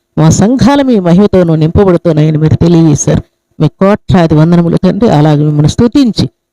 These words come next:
మాకున్నటువంటి సమస్త కరువు, కష్టమును, వ్యాధిని, బాధను, బలహీనతలను అన్నింటినీ తొలగించుకునేటువంటి గొప్ప స్తుతి మా నోట ఉండునుగాక.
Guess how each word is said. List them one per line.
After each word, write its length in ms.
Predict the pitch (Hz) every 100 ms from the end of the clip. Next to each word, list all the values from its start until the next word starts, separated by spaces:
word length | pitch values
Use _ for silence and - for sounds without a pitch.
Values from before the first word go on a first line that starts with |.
| _
మాకున్నటువంటి 680 | 160 156 156 208 220 196 175
సమస్త 480 | 151 - 202 - 165
కరువు, 420 | 147 170 185 202
కష్టమును, 600 | 170 175 175 - 196 180
వ్యాధిని, 480 | 151 165 175 190 185
బాధను, 440 | 151 165 180 190 170
బలహీనతలను 600 | 170 190 202 202 151 151 - _ _ -
అన్నింటినీ 720 | 170 240 262 240 220 202 180
తొలగించుకునేటువంటి 1080 | 165 170 208 247 233 - 175 160 160 147 160 147
గొప్ప 260 | 165 - 196 151 - _ _
స్తుతి 500 | - - - 262 - 233
మా 160 | 170 160
నోట 260 | 156 165
ఉండునుగాక. 640 | 165 160 165 165 156 156